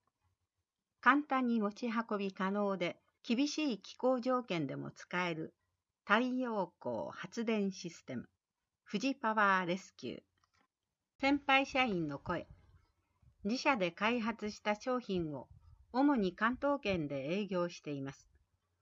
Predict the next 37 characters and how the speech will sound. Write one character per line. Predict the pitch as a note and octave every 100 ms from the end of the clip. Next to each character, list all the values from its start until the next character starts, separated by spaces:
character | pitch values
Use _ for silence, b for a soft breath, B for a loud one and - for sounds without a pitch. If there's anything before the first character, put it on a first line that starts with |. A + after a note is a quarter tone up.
| _ _
お | F#3
客 | B3+ B3
様 | - B3 A3+
に | F3+ D#3+
驚 | B2+ D#3+ A#3 C4+
き | - C4+
を |
持 | C4 C4+
っ |
て | - F#3
喜 | D3+ D#3+ G3+ A#3+
ば | B3
れ | C4+
る | G#3+
商 | - A3+
品 | A3 E3
を | C#3+
提 | - F3+ G#3+
案 | A#3 A3+
で | G#3+
き | A3
る | G3+
こ | F3+ E3+
と | D#3
に、 | C3+ - _ _ _
喜 | E3 F#3 A#3 A#3+
び | A3+
と | A3
誇 | G3+ F#3 A#3
り | A3+
を | G3+
感 | G3+ F3
じ | D#3+
て | D3
い | C#3
ま | C3+ C3
す。 | -